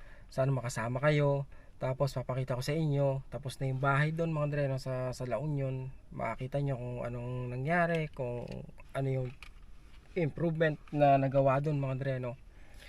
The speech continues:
At magkano yung nagastos nila. <laughs> Yung nagastos nila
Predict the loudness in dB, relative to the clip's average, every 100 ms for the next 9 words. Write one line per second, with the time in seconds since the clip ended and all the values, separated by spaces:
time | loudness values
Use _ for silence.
0 | -18 -12 -6 -2 2 4 6 6 6 4
1 | 4 4 4 4 0 0 -4 -12 -14 -18
2 | -16 -16 -16 -18 -18 -2 6 8 10 8
3 | 10 10 10 2 -4 -6 -6 -8 -8 -8
4 | -6 -8 -8 -6 2 6 12 12 10 2
5 | 0 4 4